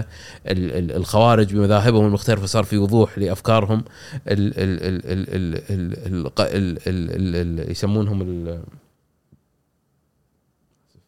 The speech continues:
يسمونهم ال-، الدهرية مثلًا، اللي هم الملاحدة، يعني يسمونهم الملاحدة والدهرية،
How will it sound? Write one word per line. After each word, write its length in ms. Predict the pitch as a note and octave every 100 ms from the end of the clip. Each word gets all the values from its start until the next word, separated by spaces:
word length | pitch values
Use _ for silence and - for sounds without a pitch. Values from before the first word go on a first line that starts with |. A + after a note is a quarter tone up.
| _ _
يسمونهم 420 | G2 G#2 G2 F#2
ال-، 560 | F2 F2+ F#2 F#2 F2+ E2+ - _ _ _ _ _ _ _ _ _ _ _ _ _ _ _ _ _ -
الدهرية 520 | G2 G2+ A2 B2+ A#2+
مثلًا، 260 | G#2+ G2+ F#2+
اللي 120 | G#2
هم 80 | A#2
الملاحدة، 480 | A#2+ A#2 A#2 G2+ F#2+
يعني 100 | F2+
يسمونهم 300 | - G#2+ G2
الملاحدة 440 | F#2+ G#2+ A2+ G#2+
والدهرية، 440 | G#2+ G#2+ G#2+ A#2+